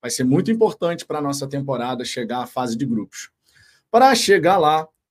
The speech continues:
obviamente, a gente tem que falar sobre posturas. E eu não sei se vocês repararam, mas ultimamente a gente tem visto algumas coisas diferentes em relação a isso.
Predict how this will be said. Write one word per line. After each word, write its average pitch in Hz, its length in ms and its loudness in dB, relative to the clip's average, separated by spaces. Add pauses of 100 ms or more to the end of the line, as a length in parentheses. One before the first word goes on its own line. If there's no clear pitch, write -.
obviamente, 151 720 0
a 147 40 -8
gente 143 200 -10
tem 147 120 -8
que 147 60 -14
falar 139 360 -4
sobre 143 380 -2
posturas. 165 1160 -4 (520)
E 151 60 2
eu 190 80 8
não 247 100 4
sei 214 160 2
se - 140 -2
vocês 160 320 -2
repararam, 143 560 -2
mas 139 480 -4 (720)
ultimamente 233 640 0
a - 20 2
gente 226 220 -2
tem 214 180 -2
visto 196 380 -6
algumas 202 360 -6
coisas 185 440 -2
diferentes 190 680 -6
em 139 60 -4
relação 131 420 -4
a 123 80 -4
isso. 92 320 -10